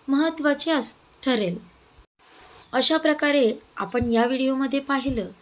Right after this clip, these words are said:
की शंभर वर्षानंतर होळीला महासंयोग आहे.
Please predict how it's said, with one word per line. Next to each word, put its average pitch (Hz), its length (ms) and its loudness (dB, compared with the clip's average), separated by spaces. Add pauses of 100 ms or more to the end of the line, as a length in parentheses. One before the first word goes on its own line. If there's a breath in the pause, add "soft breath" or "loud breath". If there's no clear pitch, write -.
(440 soft breath)
की 349 80 2
शंभर 285 440 4
वर्षानंतर 262 920 0 (500 soft breath)
होळीला 269 400 4
महासंयोग 233 720 -2
आहे. 196 300 -2